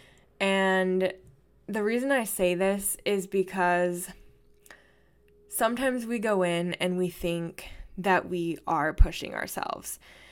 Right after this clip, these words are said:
But then you go back and think about it and you're like, "Wait, I literally spent five minutes resting between sets. I was scrolling on my phone.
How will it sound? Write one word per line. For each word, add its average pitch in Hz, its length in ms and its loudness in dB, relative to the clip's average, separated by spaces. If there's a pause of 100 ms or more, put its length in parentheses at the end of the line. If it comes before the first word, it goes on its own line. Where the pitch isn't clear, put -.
(120)
But 214 80 -4
then 220 100 4
you 220 100 0
go 226 300 2
back 196 280 6
and 202 120 -2
think 190 200 0
about 175 240 4
it 180 120 4
and 185 100 0
you're 175 120 2
like, 175 220 0
"Wait, 190 420 4
I 185 380 0 (140)
literally 196 380 4
spent 185 280 -4
five 175 260 2
minutes 165 420 -4
resting 175 420 -2
between 170 340 -6
sets. 165 360 -2
I 170 40 0
was 170 200 -2
scrolling 175 380 -2
on 180 100 -2
my 185 140 -2
phone. 160 600 -6